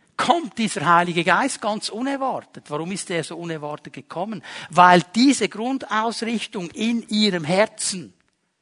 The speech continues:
da war. „Hey, wir sind so offen vor dir. Wir sind so offen vor dir.“ Hey, eine Sache, das lässt mich nie mehr los, das ist ein Erlebnis. Ich weiß, es ist lange her, aber das vergesse ich nie. Äh, wir haben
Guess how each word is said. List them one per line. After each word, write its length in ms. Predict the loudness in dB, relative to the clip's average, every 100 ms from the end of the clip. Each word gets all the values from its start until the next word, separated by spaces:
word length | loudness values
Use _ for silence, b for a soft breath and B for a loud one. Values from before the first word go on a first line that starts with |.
| _ -6
da 240 | -2 0
war. 300 | 0 -2 -8 -20 _ _ _ _ _ _ _ _ _ _ _
„Hey, 180 | -12 -8
wir 80 | -8
sind 140 | -8
so 220 | -8 -8 -8
offen 320 | -10 -12 -14
vor 160 | -16
dir. 260 | -18 -16 -16 -18 _ _ _
Wir 80 | -16
sind 160 | -14 -12
so 200 | -14 -14
offen 320 | -18 -16 -18
vor 140 | -20
dir.“ 260 | -20 -20 -20 B B B B B
Hey, 120 | -6
eine 260 | -2 -2
Sache, 340 | -2 -4 -4 -6
das 200 | -6 -4
lässt 280 | -4 -4 -10
mich 140 | -4
nie 100 | 0
mehr 140 | 2
los, 240 | 0 -2 -6
das 100 | -2
ist 60 |
ein 120 | 0 2
Erlebnis. 540 | 4 2 2 -4 -6 B B B
Ich 80 | 0
weiß, 240 | 2 2
es 80 | 0
ist 160 | -6 0
lange 300 | 2 2 4
her, 260 | 6 4
aber 140 | 2 -6
das 200 | -10 -10
vergesse 560 | -8 -10 -4 -4 -2
ich 120 | -6 -4
nie. 280 | -2 -2 -4 B B B B
Äh, 160 | 0 0 2
wir 120 | -2
haben 180 | 0